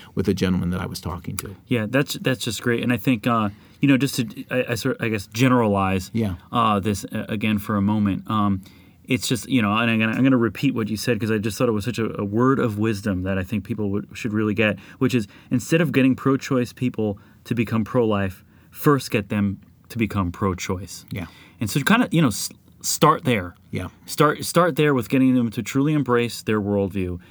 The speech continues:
Speaker 2: And then as you, as you've argued and as you've laid out and as we've blogged about,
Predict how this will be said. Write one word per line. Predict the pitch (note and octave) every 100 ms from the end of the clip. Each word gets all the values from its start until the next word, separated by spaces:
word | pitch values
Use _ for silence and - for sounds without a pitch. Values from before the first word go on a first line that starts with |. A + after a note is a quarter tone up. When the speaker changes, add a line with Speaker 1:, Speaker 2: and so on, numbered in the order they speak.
| - -
Speaker 2:
And | A2
then | A2 G#2+
as | A2+ G#2+ G#2+
you, | G#2+ -
as | A2+ A#2 A#2
you've | A#2
argued | A2 G#2+ G#2+
and | G2 F#2
as | G2+ G#2
you've | G2
laid | G#2 G2+
out | F#2+ G2
and | G2+
as | G2 G2
we've | G#2+
blogged | - A2+ A2
about, | G2+ G2 F#2+